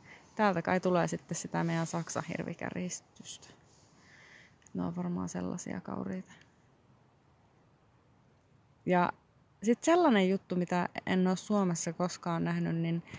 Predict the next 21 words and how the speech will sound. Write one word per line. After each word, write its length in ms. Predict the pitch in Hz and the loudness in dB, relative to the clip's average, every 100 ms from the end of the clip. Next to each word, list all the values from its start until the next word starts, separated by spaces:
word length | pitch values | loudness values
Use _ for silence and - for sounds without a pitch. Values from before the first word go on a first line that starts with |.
| - | 0
lehmät 420 | 240 269 220 175 | 4 6 6 4
ja 200 | 175 165 - - - | 2 2 0 -8 -2
lampaat 540 | 185 175 170 160 160 | 2 2 0 -2 -2
on 220 | 170 165 | -2 -2
samassa 560 | 160 175 170 165 - 180 | -2 -2 0 -2 -4 -2
aitauksessa 640 | 170 165 175 170 175 - 175 | -2 -2 -6 -6 -12 -8 -6
monessa 400 | 180 180 - 190 | -4 -4 -8 -10
paikkaa. 500 | 190 185 - 208 190 - - - - | -8 -8 -10 -12 -12 -14 -20 -20 -4
Ne 60 | 196 | 4
näyttää, 300 | 208 208 185 | 4 6 4
että 120 | 175 | 4
ne 40 | 180 | 2
olisi 120 | 175 | 2
niinku 260 | 175 180 | 0 0
lihakarjaa, 800 | 180 165 160 156 160 - - - | 0 2 2 2 -2 -2 -2 -2
mutta 280 | - 175 - | -2 -4 -4
et 120 | 175 | -2
ne 80 | 214 | 2
on 180 | 208 170 - - - | 0 0 -6 -20 -18
sekaisin 640 | - 196 185 - 185 - - - - - - - - - - - - - - - - - - - - | -6 -6 -2 -2 -2 -8 -14 -18 -20 -20 -20 -20 -20 -20 -20 -20 -20 -20 -20 -20 -20 -20 -20 -20 -20
samoissa 600 | - 175 170 170 - - | -6 -2 0 -2 -4 -8